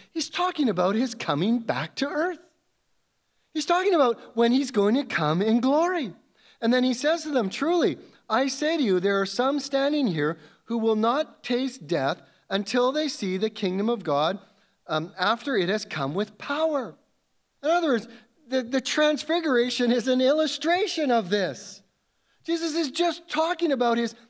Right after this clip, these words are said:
coming in power and glory. And then he's saying, "Listen, there's some of you that are gonna get a preview of that before you die." And then what happens about six days later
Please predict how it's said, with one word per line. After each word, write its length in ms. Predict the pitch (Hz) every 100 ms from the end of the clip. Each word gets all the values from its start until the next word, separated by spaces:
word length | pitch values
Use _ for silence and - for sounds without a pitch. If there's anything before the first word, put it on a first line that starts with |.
| _
coming 360 | - 320 320 269
in 120 | 240
power 440 | - 240 240 247
and 120 | 262
glory. 440 | 254 285 330 339 208 - -
And 160 | - 262
then 80 | 277
he's 160 | 277
saying, 220 | - 294 269
"Listen, 360 | 339 339 233 - -
there's 200 | 269 285
some 280 | - 311 339
of 120 | 359
you 200 | 254 254
that 180 | 269 269
are 100 | 277
gonna 240 | 214 220
get 160 | 226 254
a 80 | 294
preview 720 | 254 - 370 381 320 320 285
of 120 | 233
that 240 | 220 220 226
before 400 | 269 233 233 240
you 180 | 262
die." 460 | 254 320 349 311 156 - - -
And 120 | 262
then 120 | 269
what 160 | 285 294
happens 460 | 277 339 349 277
about 240 | 233 226 226
six 320 | - 311 247
days 320 | 233 254 226
later 400 | 240 311 285 220